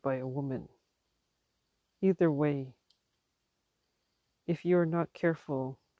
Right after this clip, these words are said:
you will suffer much difficulties because of being with the wrong person. Relationships are so important to build up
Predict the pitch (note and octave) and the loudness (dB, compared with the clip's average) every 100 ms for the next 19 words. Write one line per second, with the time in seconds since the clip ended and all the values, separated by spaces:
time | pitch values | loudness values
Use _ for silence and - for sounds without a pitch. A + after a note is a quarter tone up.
0 | _ E3 D#3+ D#3+ D3+ - - E3 - D3+ | _ -4 0 -2 -4 -8 -4 -4 -2 -2
1 | C#3 D3 - - D#3 - - - B2+ - | -2 -4 -6 -6 -6 -6 -14 -12 -12 -10
2 | B2+ C3 - - _ _ E3+ - E3 - | -14 -12 -16 -18 _ _ -8 -6 -6 -6
3 | C#3+ - D#3+ D#3 C#3+ - C3+ C#3 D3+ C#3+ | -8 -4 -2 -2 -6 -6 -6 -4 -4 -4
4 | C#3 _ D3+ - - - D3+ _ _ _ | -10 _ -12 -12 -14 -16 -16 _ _ _
5 | _ _ _ _ _ _ _ _ _ _ | _ _ _ _ _ _ _ _ _ _
6 | E3 D#3+ F3+ - F#3+ E3 E3 - D3+ C#3+ | -2 2 2 2 -6 -4 -8 -6 -10 -6
7 | - E3+ D#3+ - D#3+ D3+ - C#3+ _ - | -4 -2 -4 -4 -4 -4 -6 -12 _ -18
8 | C#3 D#3 D3 C#3 C#3+ | -4 -2 -2 -2 -4